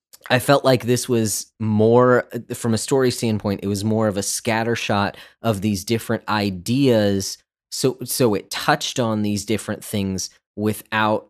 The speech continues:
seeing them through to the end, because, and, and this is where the, the director's commentary comes in, because it was most, it was purely, or excuse me, it was primarily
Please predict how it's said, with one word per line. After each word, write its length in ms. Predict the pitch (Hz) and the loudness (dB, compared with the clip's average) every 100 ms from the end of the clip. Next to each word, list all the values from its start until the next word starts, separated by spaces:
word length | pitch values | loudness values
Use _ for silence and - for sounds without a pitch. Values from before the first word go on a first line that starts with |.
| _ - | _ -10
seeing 480 | - 123 113 110 | -6 -2 0 0
them 180 | 101 95 | 0 -2
through 800 | - - 110 104 101 98 95 - _ _ _ _ - | -6 -8 -2 2 2 2 0 -4 _ _ _ _ -12
to 200 | - 123 | -2 0
the 260 | 104 - - | 0 -2 -2
end, 580 | 113 95 82 98 120 - _ _ - 110 | 0 0 0 -2 -4 -8 _ _ -16 -6
because, 800 | 127 101 - - 190 151 110 107 | -4 -4 -8 0 4 6 6 2
and, 200 | 123 113 | 0 0
and 320 | 110 113 104 101 | 0 0 -2 -2
this 220 | 120 - | -4 -2
is 240 | 110 98 - | -4 -6 -8
where 220 | 107 110 | -2 -2
the, 160 | 98 98 | 0 -2
the 320 | 90 101 98 | -2 -2 -2
director's 420 | 90 107 - 104 | 0 -2 -2 -8
commentary 440 | - 92 92 98 98 | -6 -8 -6 -6 -6
comes 280 | 101 95 87 | -6 -6 -6
in, 160 | 87 - - - - | -8 -10 -20 -18 -2
because 400 | 127 - 139 123 | -2 2 2 4
it 120 | 131 | 2
was 180 | 117 95 | 0 0
most, 480 | 104 117 143 - - | 2 4 4 0 -2
it 200 | 127 120 | 0 2
was 340 | 120 104 - - _ - | 0 -2 -4 -12 _ -12
purely, 580 | - 147 143 135 120 104 | 0 2 4 4 2 2
or 260 | 113 - - | 0 -2 -14
excuse 420 | 117 - - 104 | -12 -6 -2 -2
me, 160 | 82 - | -2 -2
it 100 | 117 | -2
was 140 | 104 | -2
primarily 1040 | - - 113 98 104 147 175 110 92 - | -6 -4 -2 0 2 4 4 4 2 -8